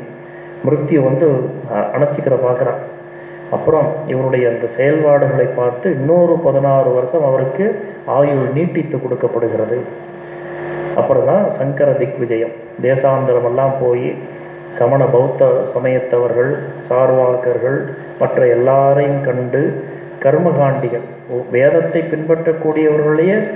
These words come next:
பூர்வ மீமாம்சை கர்மகாண்டிகள் ரொம்ப ஸ்ட்ராங்கா இருக்காங்க.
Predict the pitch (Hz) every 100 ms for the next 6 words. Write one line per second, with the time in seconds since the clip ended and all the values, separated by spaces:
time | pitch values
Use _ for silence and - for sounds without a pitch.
0 | - - - 147 180 175 160 151 147 143
1 | 139 135 - 127 175 160 151 147 143 143
2 | 139 139 151 139 139 143 139 139 135 123